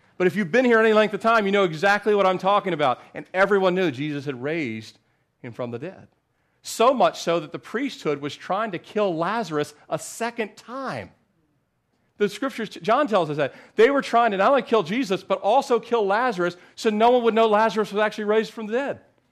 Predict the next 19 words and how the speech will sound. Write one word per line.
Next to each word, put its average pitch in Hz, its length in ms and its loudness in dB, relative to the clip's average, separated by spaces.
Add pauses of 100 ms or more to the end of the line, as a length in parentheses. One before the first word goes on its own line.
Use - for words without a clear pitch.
(640)
That 269 180 4
would 277 80 4
be 254 60 2
a 226 60 4
problem 214 360 2
on 196 60 2
the 190 80 0
day 196 240 2
that 180 160 -4
he 190 160 -8
dies 196 480 0
because 202 260 0
many 269 320 4
people 202 240 -2
come 175 160 0
out 156 100 4
of 139 60 2
the 139 80 0
grave. 117 420 -2